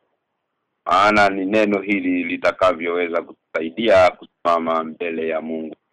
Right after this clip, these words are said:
enzi. Kwa hivyo, wapendwa wasikilizaji wangu, ninawakaribisheni popote pale mnapotutegea wakati huu. Na ningeweza kuwakaribisha ili tuweze kumkaribisha Mungu mwenyewe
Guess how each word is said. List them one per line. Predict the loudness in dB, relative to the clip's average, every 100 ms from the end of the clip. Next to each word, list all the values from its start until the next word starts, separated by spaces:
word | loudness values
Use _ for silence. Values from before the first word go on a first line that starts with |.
| _ _ _
enzi. | -4 -4 -8 -14 _ _ _ _ _ _ _ _ _ _ _ _ _ _ _
Kwa | 0
hivyo, | 4 4 4
wapendwa | 4 2 2 4
wasikilizaji | 2 0 -6 0 2 2 2
wangu, | 2 2 2 -2 -2
ninawakaribisheni | 2 2 2 -2 -2 -12 -2 0 2
popote | -2 -2 -4 -2 0
pale | 4 4 2
mnapotutegea | 0 0 0 -4 -6 -4 0 4 4
wakati | 4 2 2 0
huu. | -4 -2 -2 -6 _ _ _ _ _ _ _ _ _ _ _ _ -8
Na | -2
ningeweza | 0 4 4 4 2 2 4 6 6 4
kuwakaribisha | 0 0 0 2 0 0 -6 0 2
ili | 2 0
tuweze | 0 -2 0 -4
kumkaribisha | -6 -2 -2 0 -4 -4 -2 0
Mungu | 0 0 0 -4
mwenyewe | -4 -2 -2 -2 -4 -6